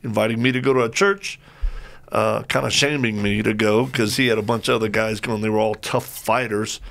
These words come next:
I was like, I was a Marine, like, "I'll go. I ain't, I ain't, I ain't scared of a church service." And man, I heard the gospel, and the power of God's Spirit came on. And you know what it did to me?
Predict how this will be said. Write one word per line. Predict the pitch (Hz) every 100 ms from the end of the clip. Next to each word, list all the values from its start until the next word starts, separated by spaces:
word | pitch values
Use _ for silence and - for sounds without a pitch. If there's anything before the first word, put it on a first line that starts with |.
| - - -
I | -
was | 104
like, | 101
I | 107
was | 131
a | 104
Marine, | 120 123
like, | 104 98
"I'll | 95 90
go. | 98 104 -
I | -
ain't, | 95 82
I |
ain't, | 64 60 - -
I | 113
ain't | -
scared | - - 107 98
of |
a | 101
church | - 180 -
service." | 110 113 151 - - - - - - - -
And | 107
man, | 131 120
I |
heard | 170 135
the | 110
gospel, | 87 120 131 - 170 170 - - - - - -
and | 120 110
the |
power | - 123
of | 147
God's | 131 127
Spirit | - 135 151
came | - 131 143
on. | 147 156 -
And | 117
you | 127
know | 202
what | 220
it | -
did | 113 110
to | 135
me? | 139 147